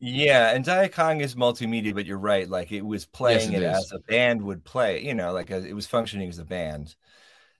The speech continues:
Speaker 1: I, what I liked about what Flaccid Dick is doing, it's moving into,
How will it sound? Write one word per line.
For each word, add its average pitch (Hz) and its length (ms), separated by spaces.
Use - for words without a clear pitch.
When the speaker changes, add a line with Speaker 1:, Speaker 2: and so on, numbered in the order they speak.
Speaker 1:
I, 110 120
what 117 160
I 120 100
liked 127 220
about 107 300
what 101 240
Flaccid 104 440
Dick 107 200
is 92 140
doing, 90 240
it's 87 260
moving 104 600
into, 87 720